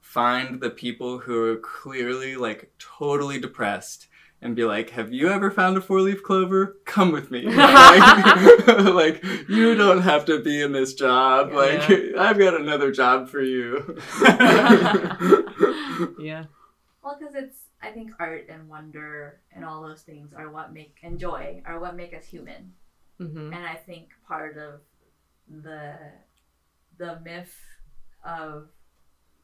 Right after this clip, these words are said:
Speaker 3: when things are terrible, you can't have that, is purposeful, 'cause it, it dehumanizes.
Speaker 2: Mm-hmm.
Speaker 3: Um, it's easier to sink into despair if you don't have those other things, and to re-, and to forget your power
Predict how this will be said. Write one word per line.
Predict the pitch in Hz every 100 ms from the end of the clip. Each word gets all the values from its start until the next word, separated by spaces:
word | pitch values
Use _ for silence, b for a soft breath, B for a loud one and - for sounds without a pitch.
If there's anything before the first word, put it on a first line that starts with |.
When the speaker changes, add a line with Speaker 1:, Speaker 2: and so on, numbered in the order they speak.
| _ _
Speaker 3:
when | 170 170
things | 165 165
are | 165 160 _
terrible, | 170 160 156 147 - 143 - _
you | 156
can't | - 180 175
have | 147 147
that, | - - - _ _ _ _ _ _ _ _ -
is | 156 143 139 _ _
purposeful, | 339 359 - _ - _ _ _ _ _ _ _ -
'cause | 170
it, | - -
it | - - -
dehumanizes. | 156 262 - 110 101 _ - _ _ _ _
Speaker 2:
Mm-hmm. | 170 151 151 151 180
Speaker 3:
Um, | - 156 147 160
it's | 156
easier | 196 220 196 156
to | 151 -
sink | 143
into | - -
despair | - - - - - 180 _ _ _
if | 143 143 _ _ _ _
you | 151
don't | 151 160 170
have | -
those | - -
other | - -
things, | - _ _ _ _ -
and | 170
to | 170
re-, | 170 170 _ -
and | 208
to | 247
forget | 220 214 208
your | 196
power | - 190 175 - -